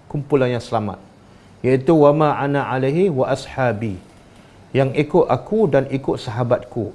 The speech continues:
itu saja yang selamat. Yang mendakwa ikut orang tua, ikut tarikat ni,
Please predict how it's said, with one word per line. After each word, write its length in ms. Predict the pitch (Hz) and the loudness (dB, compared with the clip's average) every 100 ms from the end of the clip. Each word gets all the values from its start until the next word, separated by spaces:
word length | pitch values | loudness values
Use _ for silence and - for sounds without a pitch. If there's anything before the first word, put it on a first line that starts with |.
| - | -8
itu 220 | 147 202 | -4 -2
saja 340 | 135 120 113 | 0 0 -2
yang 60 | 98 | -2
selamat. 320 | 104 95 92 - - - - - - - | -8 -8 -12 -18 -20 -20 -20 -20 -20 -4
Yang 160 | 131 143 | 2 6
mendakwa 480 | 147 147 147 165 160 | 6 6 6 6 6
ikut 320 | 139 143 143 | 2 0 2
orang 320 | 123 143 143 | 4 4 2
tua, 240 | 139 139 139 | -2 -2 -2
ikut 240 | 127 131 - | -2 -2 0
tarikat 400 | 139 135 143 127 | 0 0 -2 -2
ni, 320 | 156 185 170 | -4 -4 -6